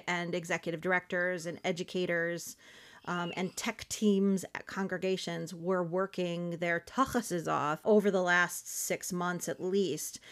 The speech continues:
I mean, I know beginning in February, clergy at the very least have been panicking about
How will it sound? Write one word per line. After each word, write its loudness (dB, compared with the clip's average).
I 0
mean, 4
I 4
know 4
beginning 2
in -2
February, 2
clergy 4
at 0
the 0
very 8
least -4
have -6
been -2
panicking 0
about 4